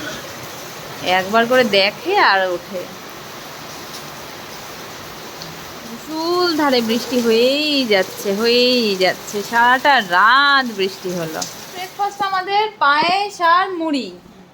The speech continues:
বুঝলি পকে, তুই তো সেরেলাকটা নষ্ট করলি একটুখানি, এখন খাচ্ছে মুড়ি। মানে মুড়ি অন্ত প্রাণ পকলো আমার,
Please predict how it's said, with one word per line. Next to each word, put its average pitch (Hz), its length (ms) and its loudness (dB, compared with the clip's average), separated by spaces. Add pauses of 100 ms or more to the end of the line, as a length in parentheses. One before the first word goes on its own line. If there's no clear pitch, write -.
(120)
বুঝলি 359 300 6
পকে, 330 580 4 (260)
তুই 311 100 0
তো 339 80 0
সেরেলাকটা 320 460 6
নষ্ট 294 300 2
করলি 320 320 6
একটুখানি, 208 560 0 (480)
এখন 269 260 4
খাচ্ছে 285 320 2
মুড়ি। 220 380 6 (580)
মানে 392 340 4
মুড়ি 359 680 10
অন্ত 494 340 4 (180)
প্রাণ 285 600 6 (520)
পকলো 220 500 6
আমার, 175 380 4